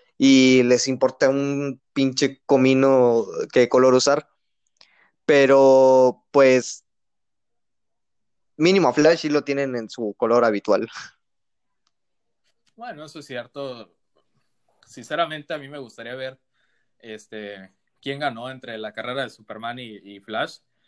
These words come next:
Speaker 2: Sabemos que Flash es de lejos, bueno,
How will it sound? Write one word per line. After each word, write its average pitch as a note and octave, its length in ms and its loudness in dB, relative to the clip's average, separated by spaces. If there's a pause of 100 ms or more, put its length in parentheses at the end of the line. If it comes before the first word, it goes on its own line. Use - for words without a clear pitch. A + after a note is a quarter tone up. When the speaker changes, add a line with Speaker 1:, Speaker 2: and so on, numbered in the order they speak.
(200)
Speaker 2:
Sabemos F#3+ 380 -8
que E3+ 160 -12
Flash F3 460 -10
es C#3 380 -20
de C3+ 140 -16
lejos, C3 560 -20 (300)
bueno, B2+ 320 -20